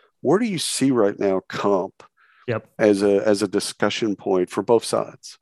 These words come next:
Speaker 2: Yeah. So I wanna, I'm gonna jump into this, but I really wanna talk about the, the point that you just brought up about these, uh, these, uh, these peop-, these founders that come in and kinda don't know much about, you know, what to do and how to do it.
Speaker 1: Right.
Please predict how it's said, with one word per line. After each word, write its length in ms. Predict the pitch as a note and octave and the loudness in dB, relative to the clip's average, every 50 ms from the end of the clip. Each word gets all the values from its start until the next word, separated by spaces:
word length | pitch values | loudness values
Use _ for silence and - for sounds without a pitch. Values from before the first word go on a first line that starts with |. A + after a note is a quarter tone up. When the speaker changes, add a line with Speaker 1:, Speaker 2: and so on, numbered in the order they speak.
| _ _ _ - | _ _ _ 0
Speaker 2:
Yeah. 300 | C3+ D3+ F3 E3 C#3 B2+ A2 - _ | 4 4 6 6 4 2 -2 -8 _
So 220 | - - A3+ A3 A3+ | 4 6 6 6 6
I 80 | F#3+ F#3 | 4 2
wanna, 220 | G#3 A3+ A#3 A3+ - | 2 4 2 2 0
I'm 80 | D#3+ F#3 | 0 2
gonna 140 | G#3+ B3 | 2 2
jump 180 | - - G3 F3 | 2 0 -2 -2
into 140 | G3 F3 E3 | -2 -6 -6
this, 160 | C#3+ D3 - | -6 -8 -4
but 120 | - D3+ | 0 0
I 20 | C#3+ | 0
really 200 | C#3 D3+ E3+ F#3 | 0 0 -2 -2
wanna 160 | F3+ F#3+ F3 | -2 -2 -4
talk 200 | C#3+ - D3 C#3 | -4 -6 -8 -10
about 240 | - C3+ C#3 B2 B2 | -8 -6 -6 -6 -6
the, 140 | - B2+ A2+ - - | -6 -8 -10 -8 -12
the 80 | - | -12
point 320 | - - - D3 C#3+ - - | -12 -12 -12 -12 -12 -10 -10
that 60 | C3+ | -10
you 100 | B2 B2 | -10 -10
just 200 | A#2+ B2 A2+ - | -10 -12 -12 -10
brought 140 | A#2+ A2 A2 | -10 -8 -8
up 120 | A2 - | -8 -10
about 260 | A2+ G2+ A#2+ G#2+ - | -10 -8 -8 -10 -8
these, 160 | B2+ A#2 - | -10 -10 -8
uh, 160 | A#2+ A2+ A#2 - - | -8 -8 -8 -8 -10
these, 360 | - A#2 A2 G#2 G#2+ - - - - | -12 -12 -12 -12 -14 -18 -18 -16 -12
uh, 240 | C#3+ A#2+ A2+ A2 A2 | -10 -8 -8 -8 -8
these 180 | A2 A#2 G#2+ - | -10 -12 -14 -10
peop-, 180 | - F3 D#3 | -8 -8 -6
these 160 | C#3 C3 - - | -6 -8 -10 -6
founders 320 | - D3 D#3 E3 E3+ D3 | -4 -4 -4 -4 -4 -6
that 140 | C#3+ B2+ - | -6 -6 -6
come 220 | - B2+ B2 B2+ | -6 -8 -6 -4
in 100 | B2 A#2+ | -4 -6
and 120 | A#2 A2+ A2 | -6 -8 -10
kinda 220 | - A#2+ A#2 A2+ | -10 -10 -10 -10
don't 300 | G#2 - A#2 A2+ A#2 A2+ | -8 -8 -8 -8 -8 -10
know 240 | A#2 A2+ A2 G#2+ G#2+ | -12 -12 -10 -10 -10
much 280 | G#2 G#2+ G#2 - - | -10 -10 -12 -12 -14
about, 300 | A#2 G#2 G#2 G#2 G#2 _ _ _ _ - E3 - | -18 -14 -14 -14 -14 _ _ _ _ -20 -20 -18
you 100 | C3+ A#2+ | -14 -14
know, 120 | G#2 G2+ G2+ G#2+ A#2+ A2 | -14 -14 -14 -18 -18 -8
what 160 | A#2 A#2+ A2+ - | -6 -6 -6 -6
to 100 | - A2+ | -10 -14
do 220 | A2 A2+ A2+ G#2+ | -10 -10 -10 -10
and 80 | G2+ F#2 | -10 -12
how 100 | G2+ G#2 | -14 -14
to 80 | G#2 | -14
do 200 | G2 G#2+ G#2+ G#2 | -14 -12 -12 -10
it. 120 | G2+ G2+ A2 | -10 -4 2
Speaker 1:
Right. 240 | G#2+ A2+ A#2 B2+ | 2 2 2 2